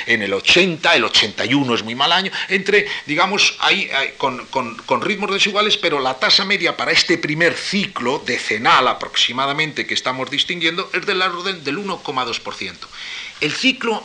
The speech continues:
de la integración en la economía, eh, de España en Europa, en cambio, ya nos arroja,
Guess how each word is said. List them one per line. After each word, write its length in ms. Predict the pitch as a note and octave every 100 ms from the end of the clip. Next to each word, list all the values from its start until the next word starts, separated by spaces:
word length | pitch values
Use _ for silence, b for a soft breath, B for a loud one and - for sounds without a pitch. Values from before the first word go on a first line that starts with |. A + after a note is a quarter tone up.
| -
de 180 | D#3 F3
la 100 | E3
integración 540 | D3+ D3+ C#3+ - F3
en 60 | D#3
la 80 |
economía, 680 | C#3+ B2+ B2+ D3 D#3+ D#3+ D3+ B2+
eh, 140 | C#3+
de 100 | C3+
España 540 | C3+ - E3 D#3 B2 - -
en 120 | A2
Europa, 460 | E3 F#3+ - G#3+ - B B
en 140 | -
cambio, 300 | - D3 E3
ya 240 | C#3 E3 -
nos 220 | C#3 C#3+
arroja, 480 | D#3+ E3 E3 G3 -